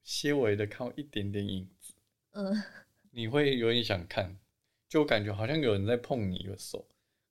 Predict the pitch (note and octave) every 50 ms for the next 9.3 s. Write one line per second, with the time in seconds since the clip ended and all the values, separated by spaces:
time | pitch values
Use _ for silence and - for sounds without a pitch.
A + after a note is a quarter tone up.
0 | _ - A#2 G#2 G2 B2 A2+ G#2 G2 A2 A2 G#2+ A#2 A#2 A2 G#2 G2+ G2+ G2+ -
1 | - G#2 G#2 G2 F#2+ F#2+ G2 F#2+ F#2 F#2+ - _ _ _ _ _ _ _ _ _
2 | _ _ - A#2+ B2+ B2+ B2+ B2 C3 B2 A#2 A2+ A2+ - - - - G#2+ G2 G2
3 | G2 G2 - G2+ G2+ G#2 G#2+ G#2 G#2 - - - A2 G#2 G#2 G#2+ G#2 - A#2+ G#2+
4 | G2+ G2 G2 _ - - - - - - - - - - - - - - _ _
5 | _ _ - A3+ G3 F#3+ F#3 F#3 F3+ E3 D#3+ D#3+ - F3+ E3+ E3+ F#3+ F#3 E3+ E3
6 | E3+ F3+ F3 E3 E3 F3 F3 - G#2+ G2+ E3+ E3+ F#3 F#3 _ _ _ _ _ _
7 | _ _ _ _ _ _ _ - B2 A2+ G#2+ G#2 G#2+ G#2 - C3 B2 B2 A2+ A2
8 | - - - G#2+ G#2+ G#2+ G#2 G#2 - G#2+ G#2 G#2 G#2+ G#2 G2+ G2+ - G2 F#2+ F#2+
9 | F#2+ - G2+ F#2 F#2